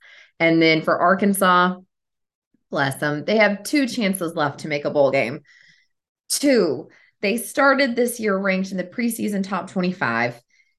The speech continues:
They soared as high as number ten. We were all there. We were all excited for them in the A P. And then three straight losses just bounced them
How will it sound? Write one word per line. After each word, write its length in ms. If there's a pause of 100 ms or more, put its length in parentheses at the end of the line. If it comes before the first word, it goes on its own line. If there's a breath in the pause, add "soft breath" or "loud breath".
(120)
They 120
soared 420
as 120
high 240
as 120
number 320
ten. 420
We 80
were 180
all 320
there. 400 (200)
We 80
were 180
all 180
excited 500
for 120
them 360 (340)
in 80
the 120
A 160
P. 540 (240)
And 260
then 420 (340)
three 220
straight 280
losses 440
just 180 (260)
bounced 380
them 460